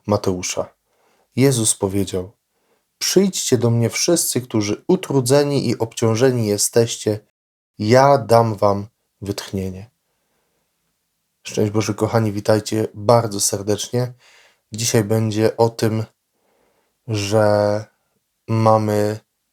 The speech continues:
nauczyć się innego sposobu myślenia, innego sposobu reagowania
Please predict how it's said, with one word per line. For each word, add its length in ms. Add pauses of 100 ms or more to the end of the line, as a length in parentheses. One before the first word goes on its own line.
nauczyć 480
się 400 (320)
innego 440
sposobu 500
myślenia, 680
innego 400
sposobu 500
reagowania 720